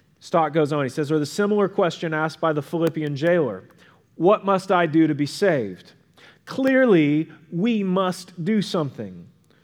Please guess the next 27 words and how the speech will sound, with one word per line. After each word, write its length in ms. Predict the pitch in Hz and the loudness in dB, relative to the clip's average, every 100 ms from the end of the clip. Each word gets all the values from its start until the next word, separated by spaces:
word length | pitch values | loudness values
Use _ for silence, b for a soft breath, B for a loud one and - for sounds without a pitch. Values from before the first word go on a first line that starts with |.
| b - | b -6
Christianity 800 | - 220 - 208 202 196 185 175 | 0 0 0 0 2 2 2 2
is 140 | 156 | 0
no 300 | 175 208 214 | 0 2 2
mere 760 | 185 175 190 190 185 180 175 180 B B | 2 0 2 2 2 2 0 -4 B B
passive 960 | - - 202 196 - 202 185 180 175 170 B B B | -10 -4 0 0 0 4 4 6 4 0 B B B
acquiescence 1000 | 175 180 180 196 165 165 - 165 147 143 | 2 2 2 2 4 2 0 -4 -4 -8
in 180 | - 165 | -8 -4
a 80 | 156 | -4
series 500 | - - 196 185 160 | -6 -2 2 2 2
of 140 | 156 | -4
propositions, 880 | - 165 143 139 160 160 151 127 127 b - | -2 -2 -2 -4 -4 -4 -8 -10 -12 b -4
however 420 | 175 175 170 160 | 0 2 2 -2
true 260 | - 190 | 0 0
those 160 | 165 151 | 2 0
propositions 720 | 170 165 139 127 139 135 120 | 0 -2 -2 -4 -4 -6 -10
may 160 | 123 120 | -8 -2
be. 340 | 131 170 92 - - _ _ _ _ b b b b b b b - | 2 2 0 -12 -20 _ _ _ _ b b b b b b b 2
We 140 | 214 | 4
may 140 | 208 | 4
believe 500 | 185 185 185 247 233 | 4 4 4 4 2
in 80 | 196 | 0
the 80 | 180 | -2
deity 460 | 143 170 185 175 165 | 0 2 4 4 0
and 120 | 147 | 0
salvation 560 | 180 156 143 139 143 | 0 0 0 -2 -4
of 100 | 120 | -12
Christ 640 | - 208 196 196 - - | -4 0 0 0 -6 -18